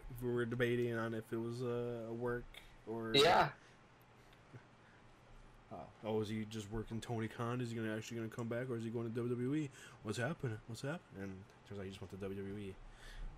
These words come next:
Speaker 1: Uh, so yeah, I don't. I think of scenarios that won't happen. Uh, Tony Khan actually firing him and letting him go to
Speaker 2: Yeah.
Speaker 1: W W E in six months. That's not gonna happen.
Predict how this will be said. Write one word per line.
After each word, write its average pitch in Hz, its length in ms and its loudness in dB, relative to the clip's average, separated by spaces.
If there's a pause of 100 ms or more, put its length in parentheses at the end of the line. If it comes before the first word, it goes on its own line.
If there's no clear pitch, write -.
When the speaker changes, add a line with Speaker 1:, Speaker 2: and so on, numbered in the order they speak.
(140)
Speaker 1:
Uh, 62 260 -10 (640)
so - 140 -2
yeah, 104 120 0
I 120 60 4
don't. 139 200 4 (1080)
I 139 60 0
think 143 240 6
of 120 260 6
scenarios 117 320 2
that 101 100 2
won't 123 220 2
happen. 139 400 2 (440)
Uh, 101 60 -8 (560)
Tony 120 200 -2
Khan 113 200 0
actually 104 380 0
firing 113 440 -2
him 110 280 -4
and 104 200 -6
letting 107 180 -2
him 107 100 -6
go 107 100 0
to 104 60 -4 (200)
Speaker 2:
Yeah. 131 100 10
Speaker 1:
W 98 100 6
W 107 140 -2
E - 20 -4
in 104 80 -6
six - 240 -8
months. 107 160 -4
That's 104 180 -4
not 90 140 -10
gonna 95 100 -8 (100)
happen. 90 400 -8